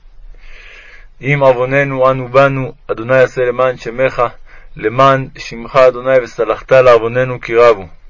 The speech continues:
יעננו אדוני ביום צרה, ישגבנו שם אלוהי יעקב.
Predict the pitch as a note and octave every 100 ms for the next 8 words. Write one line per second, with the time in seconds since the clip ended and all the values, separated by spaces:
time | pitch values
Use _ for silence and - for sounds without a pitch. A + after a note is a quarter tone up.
0 | - - - - - - - - - -
1 | - - G#2+ C#3+ D3 C#3 C3+ C#3+ C3+ C3+
2 | C#3 C3+ - B2+ C#3 C3+ C3 A#2+ B2 A#2
3 | C3+ C#3+ C3+ - - C#3+ C#3 C3 A#2 A#2+
4 | C3+ B2 A2 - A#2+